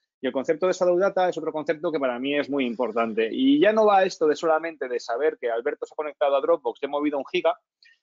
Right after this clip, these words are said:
sino que esto va realmente de, Alberto se ha conectado a Dropbox, ¿a qué Dropbox? ¿Al de Exclusive? ¿Al de un partner? ¿Al de Netscope? Y ha movido un giga, pero ¿con qué datos? ¿Eran vídeos? ¿Tenía información sensible? ¿Era información que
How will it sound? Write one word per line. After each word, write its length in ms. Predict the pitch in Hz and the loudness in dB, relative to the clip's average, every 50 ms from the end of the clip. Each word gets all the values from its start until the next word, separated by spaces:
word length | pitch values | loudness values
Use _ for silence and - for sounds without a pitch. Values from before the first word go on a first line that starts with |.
| _ _ - | _ _ -8
sino 240 | - 127 120 120 - | -6 -4 -4 -2 0
que 120 | 123 120 | 2 2
esto 240 | 131 - _ 147 143 | 2 2 _ 2 4
va 160 | 147 147 147 | 6 4 4
realmente 480 | 139 143 143 139 139 147 151 147 156 147 | 4 4 2 2 2 0 0 0 0 2
de, 320 | 135 127 123 117 113 - _ _ _ _ _ _ | 2 2 2 0 0 -4 _ _ _ _ _ _
Alberto 340 | - 123 135 170 170 - 175 | -2 2 2 2 0 0 -6
se 100 | - 156 | -6 -2
ha 20 | |
conectado 460 | 165 165 160 147 151 165 160 160 160 | -2 -2 -2 0 0 2 2 4 4
a 80 | 151 147 | 2 2
Dropbox, 460 | 147 165 180 180 175 214 208 - - - | 0 -2 -2 -2 -4 -8 -10 -10 -14 -20
¿a 60 | 175 | -6
qué 80 | _ 214 | _ -4
Dropbox? 560 | 180 147 151 139 131 123 113 - - - _ _ _ | -2 -2 -4 -4 -4 -6 -8 -8 -10 -20 _ _ _
¿Al 140 | - 127 120 | -6 -6 -6
de 60 | 113 | -6
Exclusive? 560 | 107 - _ 156 175 170 - 247 269 277 269 _ _ _ | -8 -6 _ -4 -4 -4 -4 -4 -4 -4 -6 _ _ _
¿Al 160 | - 135 131 127 | -2 0 0 2
de 100 | 123 131 | 2 0
un 140 | 139 131 | 0 2
partner? 480 | - 151 170 185 202 220 247 262 254 233 _ | 2 0 0 0 -2 -6 -4 -4 -6 -6 _
¿Al 300 | - 151 127 127 127 127 | 2 2 4 4 2 2
de 500 | 120 123 123 123 123 123 123 123 120 120 123 | 2 2 4 4 4 4 4 4 4 4 2
Netscope? 600 | 147 151 151 131 - - - 185 240 269 - _ _ _ _ _ _ _ _ _ _ _ - 147 | 0 -2 -2 -4 -4 -2 0 0 0 0 -2 _ _ _ _ _ _ _ _ _ _ _ -4 0
Y 100 | 135 147 | 2 2
ha 60 | 156 | 4
movido 400 | 175 170 165 180 190 190 202 190 | 4 4 4 4 4 4 4 2
un 160 | 151 139 131 | 2 2 -2
giga, 440 | - - 156 143 127 120 113 107 _ _ | -2 -2 -2 0 2 0 -2 -2 _ _
pero 140 | _ 120 113 | _ -6 -4
¿con 180 | - 123 123 120 | -4 -6 -6 -2
qué 120 | - 160 | -2 0
datos? 440 | 139 156 165 _ - 107 101 - _ - | 0 0 0 _ -6 -8 -8 -10 _ -14
¿Eran 240 | - 113 101 98 98 | -10 -10 -10 -6 -2
vídeos? 580 | 123 139 143 165 170 175 180 185 180 - _ _ _ | -4 -2 0 0 2 2 2 0 -2 -6 _ _ _
¿Tenía 140 | 233 240 123 | -8 -8 -8
información 380 | - - - 113 - - 110 | -8 -6 -6 -6 -6 -6 -14
sensible? 800 | - - 101 98 - - 151 156 160 165 165 165 165 160 - 127 | -14 -14 -12 -8 0 2 4 4 6 6 6 6 6 4 4 2
¿Era 220 | 117 123 123 120 | 2 2 2 0
información 640 | 117 113 - 123 117 113 113 - - 127 120 117 110 | 0 -4 -6 -6 -6 -6 -8 -4 -2 -4 -4 -2 0
que 220 | 120 117 117 | 0 0 0